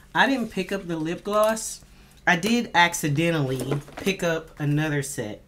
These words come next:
This is the lip collection. So this comes with a full-size lip sculpt, which is the lip liner and lip setter, but this is in the shade Fawn.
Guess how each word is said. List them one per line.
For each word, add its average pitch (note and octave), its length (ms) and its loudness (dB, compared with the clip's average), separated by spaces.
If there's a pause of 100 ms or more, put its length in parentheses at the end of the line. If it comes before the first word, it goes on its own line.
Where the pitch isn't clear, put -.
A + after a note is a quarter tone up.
(140)
This G#3+ 540 0
is F3 460 -2
the D#3 240 -4
lip F3+ 260 -2
collection. C3+ 1000 -4 (380)
So - 160 -2
this G3 240 0
comes F#3 280 -2
with F3+ 160 -2
a D#3 80 -2
full-size F#3+ 800 0
lip E3 340 -4 (100)
sculpt, - 840 -4 (420)
which D#3 220 -2
is D3 140 -2
the C#3+ 100 0
lip F#3 260 -2
liner E3+ 300 0
and D#3 260 -4
lip D#3+ 180 -4
setter, D#3+ 400 -2
but D#3+ 200 -4
this D#3 180 -6
is D3+ 100 -8
in D#3 120 -2
the D3 40 -2
shade C#3+ 380 -4
Fawn. E3 720 -4